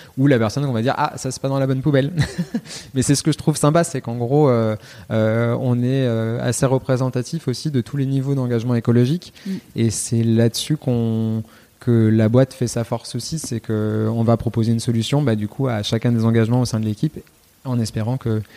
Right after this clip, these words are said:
Speaker 1: ça parle à plein d'autres gens.
Speaker 2: Super. Qu'est-ce qui se passe, euh, à la rentrée pour les petits bidons, enfin, au moment où le podcast sort, donc en septembre ? Est-ce que, est-ce qu'on accueille, euh, des stagiaires ? Est-ce qu'on embauche ?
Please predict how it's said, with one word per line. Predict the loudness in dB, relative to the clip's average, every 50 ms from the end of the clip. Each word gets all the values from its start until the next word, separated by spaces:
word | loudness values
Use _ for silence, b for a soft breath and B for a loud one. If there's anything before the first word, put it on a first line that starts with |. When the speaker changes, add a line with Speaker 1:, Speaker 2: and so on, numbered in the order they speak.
| B B B
Speaker 1:
ça | -2 -2 0
parle | 2 4 4 4 2
à | 0
plein | 0 0 0
d'autres | 0 -2 -4
gens. | -8 -12 -14 _ _ _ _ _ _ _ _ _ _ _ -16
Speaker 2:
Super. | -6 -4 -4 -2 -4 -4 -10 _ _ _ B B B B B B B B B B -20 _ _ _ _ _ _
Qu'est-ce | -4 -4 -4
qui | -6 -10
se | -6
passe, | -4 -4 -2 -2 -2 -2
euh, | 0 0 2
à |
la | 2 0
rentrée | 0 -2 -2 -2 -4 -4
pour | -4 -6
les | -6 -8
petits | -8 -8 -6
bidons, | -4 -2 0 0 0
enfin, | 0 -2 -4 -4 -4 -4 -6 -8 -10 -6 -2
au | 0
moment | 2 4 4 4 4
où |
le | 4
podcast | 2 0 -2 0 0 -2 -2 0
sort, | 0 0 0 0
donc | 0 -2 -4
en | -2
septembre ? | 0 -2 0 0 0 0 2 0 0 -2 -6 -8 -8
Est-ce | -6 -6 -6 -8
que, | -6 -4 -2 0 0 0 0
est-ce | 0 -2 -2 -4
qu'on | -4 -4 -4
accueille, | -4 -4 -4 -4 -4 -2 -2 -2
euh, | -2 0 0
des | 0 0
stagiaires ? | 0 -2 -2 0 0 0 2 2 2 0
Est-ce | -2 -4
qu'on | -4 -4
embauche ? | -2 0 2 2 2 2 0 -6 -12